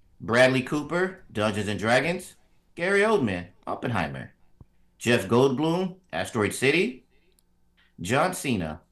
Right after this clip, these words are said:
Barbie, Kelsey Grammer, The Marvels, Antonio Banderas, Indiana Jones and the Dial of Destiny, Nicolas Cage, Christopher Reeve, George Clooney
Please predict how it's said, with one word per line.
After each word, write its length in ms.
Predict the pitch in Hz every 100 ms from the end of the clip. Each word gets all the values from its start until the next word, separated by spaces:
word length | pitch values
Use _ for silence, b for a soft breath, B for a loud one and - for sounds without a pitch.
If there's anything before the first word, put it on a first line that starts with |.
| _ -
Barbie, 580 | 131 113 80 76 67 - _ _ _ _ _ _ _ _
Kelsey 280 | 101 87 95
Grammer, 580 | 85 113 127 143 165 - _ -
The 80 | 82
Marvels, 680 | 87 107 120 160 180 - _ _ _ _ _ _ _ _ -
Antonio 520 | 104 - 127 131 131 117
Banderas, 720 | 131 123 123 139 156 170 - _ -
Indiana 420 | 104 110 123 113
Jones 560 | 98 120 135 165 170 -
and 120 | 90
the 40 |
Dial 320 | 78 92 107 107
of 60 |
Destiny, 580 | 117 127 139 156 175 170 _ _ b b b b -
Nicolas 460 | 85 104 123 113
Cage, 500 | - 123 120 123 123
Christopher 440 | - 127 135 127 120
Reeve, 540 | 117 127 131 131 127
George 280 | - 110 117
Clooney 580 | - 131 135 143 160